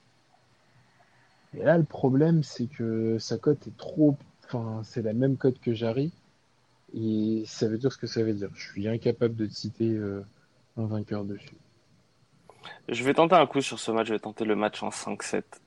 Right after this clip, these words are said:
Speaker 2: C'est coté à deux quatre-vingts. Euh, Marius Copil face à Guido Pella.
Speaker 1: Eh ben, il est, euh,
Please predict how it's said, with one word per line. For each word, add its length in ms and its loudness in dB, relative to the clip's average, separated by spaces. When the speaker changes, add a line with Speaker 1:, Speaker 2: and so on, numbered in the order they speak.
Speaker 2:
C'est 240 -8
coté 280 -6
à 60 2
deux 140 -4
quatre-vingts. 480 -12
Euh, 1400 4
Marius 320 6
Copil 380 0
face 260 -4
à 80 2
Guido 320 -2
Pella. 360 0
Speaker 1:
Eh 80 6
ben, 320 8
il 200 6
est, 200 12
euh, 680 2